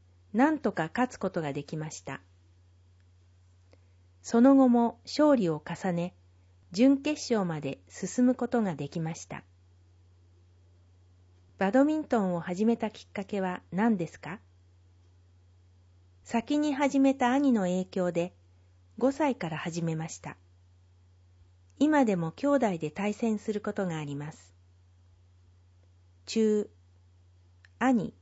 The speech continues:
伊藤安太郎さん。広報坂戸、二千十六年五月号、きらびと掲載。中終わり。バドミントンの魅力について教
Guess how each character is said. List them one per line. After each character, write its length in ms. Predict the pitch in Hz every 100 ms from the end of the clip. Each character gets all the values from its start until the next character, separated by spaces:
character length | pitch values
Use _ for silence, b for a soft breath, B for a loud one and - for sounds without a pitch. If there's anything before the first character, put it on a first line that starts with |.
| _ _ -
伊 100 | 185
藤 360 | - 262 247
安 180 | 220 208
太 180 | - 262
郎 180 | 196 156
さ 200 | - 135
ん。 120 | - _ _ _ _ _ _ _ _ _ _ _
広 280 | - 294 254
報 180 | 170 147
坂 340 | - 160 180
戸、 240 | 170 165 - -
二 160 | 180
千 320 | - 285 220 165
十 220 | 190 196
六 240 | 190 190
年 240 | 165 135 - _ _ -
五 160 | 180
月 320 | 226 254 262
号、 320 | 196 143 - - _
き 120 | -
ら 120 | 220 220
び 100 | 214
と 160 | 196
掲 220 | - 180
載。 320 | 160 160 147 - _ _ _ _ _ _ _ _ _ _
中 380 | - 202 196 - -
終 220 | 165 175
わ 60 | 165
り。 180 | 151 - _ _ _ _ _ _ _ _ _ _ _ _ _ _ _ _ _ _ _ _ _ _ _ _ _
バ 140 | 208 220
ド 120 | 294
ミ 140 | 311
ン 80 | 294
ト 140 | 240 185
ン 80 |
の 100 | 160
魅 120 | 160 170
力 260 | 220 240
に 140 | 220 220
つ 140 | 220
い 100 | 190
て 240 | - 135 -
教 80 | 160